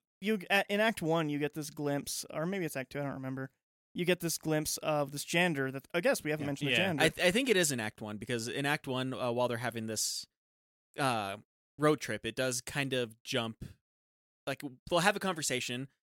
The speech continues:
Speaker 3: and then it'll show snippets of this janitor that's, like, kinda cleaning up around this school,
Speaker 1: Yeah.
Speaker 3: and then go back to the road trip, and then another snippet of the janitor.
Speaker 1: And at one point, it shows him eating lunch
Speaker 2: And watching a
Speaker 1: and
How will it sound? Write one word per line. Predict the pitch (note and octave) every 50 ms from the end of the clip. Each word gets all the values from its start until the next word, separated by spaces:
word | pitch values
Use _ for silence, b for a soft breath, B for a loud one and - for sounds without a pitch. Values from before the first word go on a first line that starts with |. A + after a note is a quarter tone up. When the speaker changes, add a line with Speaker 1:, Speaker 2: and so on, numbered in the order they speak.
| _ _ _ _ _
Speaker 3:
and | - C3+ C#3+
then | D3+
it'll | D3+ D3
show | C3+ - F3+ E3+ F3
snippets | - - - D#3 D3 D3 - D#3 C#3+ - -
of | - B2+ B2+
this | B2+ A#2+ -
janitor | - - B2 A#2 A2+ A2 G#2
that's, | G2+ -
like, | - G#2 -
kinda | - C3+ A#2 A2
cleaning | - - C3+ B2 A#2 A2+
up | A2 G2+ -
around | A2 A2 G#2 G2+ G#2
this | G2+ F#2 -
school, | - - - G#2+ F2 - - A2+ - _ _
Speaker 1:
Yeah. | - D3 D3 C3
Speaker 3:
and | C#3 C#3+
then | C3+ C3
go | C3+
back | B2+ C3+ B2 -
to | -
the | A#2+ A2
road | A2+ A2+ -
trip, | - A#2+ A2+
and | - A2+
then | A2+ A#2 A#2
another | A#2+ B2+ B2 A#2 A2+
snippet | - - A#2 - - G#2+
of | G#2 -
the | -
janitor. | - G#2 F2+ E2+ D#2 - - B2+ - _ _ _ _ _ _ - - -
Speaker 1:
And | F#3 E3+
at | E3 D#3+ F3
one | F#3 F3+
point, | - F#3+ D#3+ D3+
it |
shows | C#3+ - E3+ D3+ D3 -
him | - D3+ C#3+ C3+
eating | - D#3+ D3 C#3+ C#3 C#3 C#3
lunch | C#3 C#3 C#3 C3+ - - - - - _ _ -
Speaker 2:
And | B2 A2+ G#2+
watching | A2+ B2 - - - A2+ A2
a |
Speaker 1:
and | G#2+